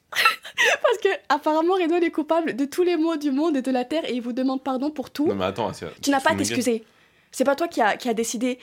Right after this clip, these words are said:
Speaker 1: de souffrir, de te faire opérer. C'est pas toi qui a décidé, euh, de t'infecter le corps. Euh, c'est pas toi qui a décidé de ne pas pouvoir courir parce que tu avais un mal de chien.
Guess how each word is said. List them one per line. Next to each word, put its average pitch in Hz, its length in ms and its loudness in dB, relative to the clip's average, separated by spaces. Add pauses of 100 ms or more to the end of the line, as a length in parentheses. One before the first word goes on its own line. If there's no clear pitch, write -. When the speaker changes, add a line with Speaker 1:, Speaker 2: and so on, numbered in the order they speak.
(120)
Speaker 1:
de 202 80 -2
souffrir, 269 440 -4
de 247 80 -4
te - 60 -8
faire 226 140 2
opérer. 226 360 2 (440)
C'est 240 120 -2
pas 254 100 2
toi 277 160 0
qui 277 140 -2
a 220 40 2
décidé, 247 500 -2 (200)
euh, 202 180 0 (220)
de 190 120 -2
t'infecter 254 420 -2
le 220 80 4
corps. 277 420 4 (260)
Euh, 214 120 2
c'est 247 80 -6
pas 247 60 2
toi 269 100 4
qui 277 80 -2
a - 40 2
décidé 247 300 0
de 220 80 -2
ne 226 40 -2
pas 247 80 2
pouvoir 247 220 -4
courir 269 280 -4
parce 202 100 -10
que - 60 -20
tu - 80 -6
avais 208 100 -2
un 208 60 0
mal 240 120 0
de 214 100 2
chien. 285 340 2